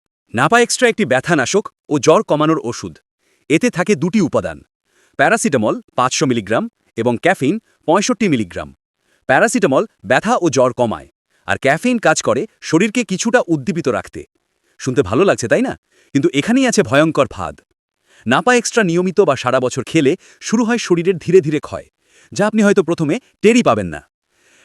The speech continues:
প্যারাসিটামল বেশি দিন খেলে লিভার কোষ নষ্ট হয়ে যায়, ফলে ফ্যাটি লিভার, জন্ডিস, এমনকি লিভার ফেলিয়ার পর্যন্ত হতে পারে। ডাক্তাররা একে বলেন সাইলেন্ট কিলার, কারণ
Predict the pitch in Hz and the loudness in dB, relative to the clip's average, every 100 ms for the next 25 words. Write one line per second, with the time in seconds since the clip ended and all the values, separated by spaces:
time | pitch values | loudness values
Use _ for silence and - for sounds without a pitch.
0 | _ 139 196 214 214 214 151 147 165 160 | _ 2 2 0 2 2 2 0 0 0
1 | - 139 202 - _ 107 170 233 - 165 | 0 2 2 0 _ 0 4 4 4 0
2 | - 139 165 - 196 131 90 67 _ _ | 0 0 0 4 4 4 -2 -10 _ _
3 | _ _ - 117 208 - _ - 190 214 | _ _ -6 -2 -2 -4 _ 0 2 4
4 | 147 98 82 _ _ 113 107 175 147 107 | 2 0 -6 _ _ -4 2 2 2 -2
5 | - - _ - 131 185 175 143 170 - | -6 -10 _ -4 0 0 2 2 2 4
6 | 160 220 247 190 165 160 185 135 120 95 | 2 4 4 4 2 2 0 -2 -4 -6
7 | 71 - _ _ _ _ _ - 98 170 | -8 -14 _ _ _ _ _ -2 0 2
8 | 226 226 175 156 160 120 185 - - - | 2 2 0 2 2 2 0 -4 -10 0
9 | 175 226 226 - 110 76 - _ _ _ | 2 4 2 0 -2 -4 -14 _ _ _
10 | _ 120 | _ 2